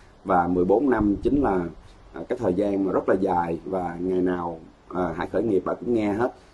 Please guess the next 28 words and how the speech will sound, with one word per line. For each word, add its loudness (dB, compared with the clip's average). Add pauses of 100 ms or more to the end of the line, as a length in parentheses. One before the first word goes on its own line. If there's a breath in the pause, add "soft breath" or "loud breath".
(160 soft breath)
Thì 2
một -2
tuần 4
Hải -2
sẽ -2
có 0
khởi -2
nghiệp, 4 (140)
à, -4 (240)
ba 6
buổi, 4 (360 soft breath)
thứ 2
hai, 2
thứ 2
tư, 2
thứ 6
sáu, 2
cứ 2
đúng 6
hai 2
mươi 4
mốt 2
giờ, 2 (140)
thứ 0
hai, -2
thứ 0
sáu -2
là 2